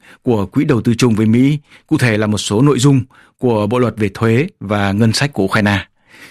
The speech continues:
Nhưng nhìn chung, theo Le Monde, điểm gây thất vọng lớn nhất của thỏa thuận nằm ở chỗ đã không có bất kỳ đảm bảo an ninh nào sau khi chiến tranh kết thúc. Điều mà Tổng thống Zelensky đã cố gắng đưa ra như một điều kiện chủ yếu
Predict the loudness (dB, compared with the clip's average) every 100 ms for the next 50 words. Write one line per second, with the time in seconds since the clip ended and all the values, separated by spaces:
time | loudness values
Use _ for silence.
0 | -2 4 6 6 2 0 0 2 2 2
1 | 0 0 -2 0 0 0 0 -4 -6 -4
2 | -2 2 2 0 -2 -2 -2 -4 -4 -12
3 | -2 0 0 2 0 0 0 0 2 0
4 | 0 -2 -6 0 0 0 -4 -4 -2 -2
5 | -2 2 2 4 2 -2 -8 -18 -6 -4
6 | -2 -2 -2 -2 -2 0 0 2 0 -4
7 | _ -2 2 4 2 -2 -4 -2 0 0
8 | 0 0 2 0 0 0 0 2 2 2
9 | 2 0 -2 -6 -4 2 2 2 0 -2
10 | -4 -4 -2 2 2 0